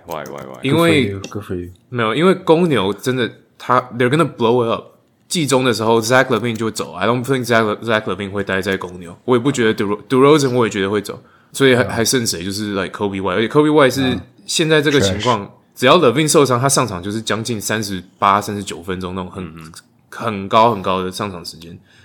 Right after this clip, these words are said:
Speaker 3: Trash。<laughs> 没有，没有，因为我，我单纯是想，像去年，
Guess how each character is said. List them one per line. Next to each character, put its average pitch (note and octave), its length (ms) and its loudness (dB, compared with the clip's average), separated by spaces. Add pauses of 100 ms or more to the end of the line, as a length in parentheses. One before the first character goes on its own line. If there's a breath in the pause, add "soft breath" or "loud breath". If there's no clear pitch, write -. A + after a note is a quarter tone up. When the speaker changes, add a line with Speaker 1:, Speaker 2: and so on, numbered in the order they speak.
(160 soft breath)
Speaker 3:
Trash。 F#2+ 400 -10 (160)
<laughs> - 720 0 (500)
没 B2+ 80 -6
有， C#3+ 200 0 (320 soft breath)
没 C#3 100 0
有， D#3+ 80 4
因 F#3+ 80 6
为 G3 80 6
我， C3 360 2
我 B2 100 0
单 D3+ 180 4
纯 C3+ 180 0
是 B2+ 160 0
想， G#2+ 220 -2
像 D#3+ 240 -4 (120)
去 F#3+ 200 -2
年， A2+ 320 -2